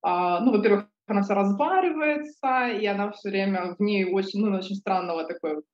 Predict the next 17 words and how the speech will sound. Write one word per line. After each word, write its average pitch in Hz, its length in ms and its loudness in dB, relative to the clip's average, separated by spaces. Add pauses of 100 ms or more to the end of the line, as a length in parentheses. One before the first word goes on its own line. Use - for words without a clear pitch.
формы 240 380 4
получается, 170 720 -2
и 165 60 -14
консистенции. 185 920 -2
И 175 60 2
обычно 185 400 -2
турки - 300 -6
из 196 180 -8
нее, 277 120 2
они 262 180 4
ее 247 100 6
как 247 160 4
жарят, 415 340 2
не 247 220 4
как 403 120 -4
мы 247 120 2
на, 208 120 4